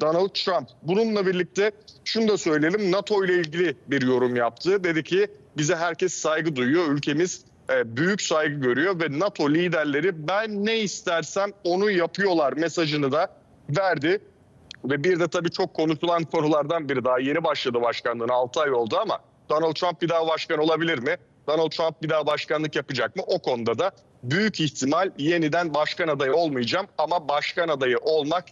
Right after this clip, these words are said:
isterim diye iki kez söyledi. Donald Trump'ın mesajları bu yöndeydi ama özellikle tabii Cuma günü,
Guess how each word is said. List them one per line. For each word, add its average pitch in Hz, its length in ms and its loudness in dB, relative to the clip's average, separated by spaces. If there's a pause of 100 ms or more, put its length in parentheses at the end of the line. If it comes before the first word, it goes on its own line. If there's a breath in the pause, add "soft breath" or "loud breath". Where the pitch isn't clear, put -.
(120)
isterim 139 800 -2
diye 160 360 2 (140)
iki 165 220 -2
kez 156 360 -2 (320)
söyledi. 165 680 0 (100)
Donald 165 240 0
Trump'ın 165 340 -4
mesajları 156 580 -2
bu 170 60 0
yöndeydi 131 400 2
ama 135 200 -2
özellikle 143 600 -2
tabii 135 320 -2
Cuma 147 360 0
günü, 143 340 -2